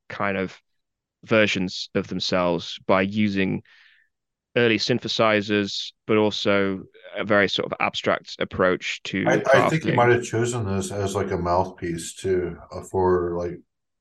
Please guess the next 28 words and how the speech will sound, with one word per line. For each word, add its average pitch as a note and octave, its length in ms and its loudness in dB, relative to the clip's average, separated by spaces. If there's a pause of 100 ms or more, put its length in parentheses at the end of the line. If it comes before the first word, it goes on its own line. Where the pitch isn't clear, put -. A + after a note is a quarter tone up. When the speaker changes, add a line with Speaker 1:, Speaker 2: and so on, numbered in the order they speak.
(260)
Speaker 2:
horror G#2+ 240 6
movie F#2 220 0
soundtracks. F2 760 -6
I A2 100 -4
know B2 120 4
he A#2+ 180 4
chose A#2+ 220 0
this, F#2+ 160 -8 (380)
this A#2+ 100 0
Speaker 1:
Yeah. C3 400 6 (720)
Speaker 2:
but G#2 400 2
I, B2+ 440 0
I - 20 2
think, D3+ 380 -4 (600)
like, G#2+ 280 2
uh, G2+ 320 2
you A2 80 0
look B2+ 180 2
at G2+ 240 2
Phantasm, G2+ 880 0
which G2+ 240 -4
has F#2+ 500 2
the F#2+ 140 -2
Entombed G2 540 0
<laughs> - 0 -
melody G2+ 540 0
in G#2 180 2
it. G#2 180 2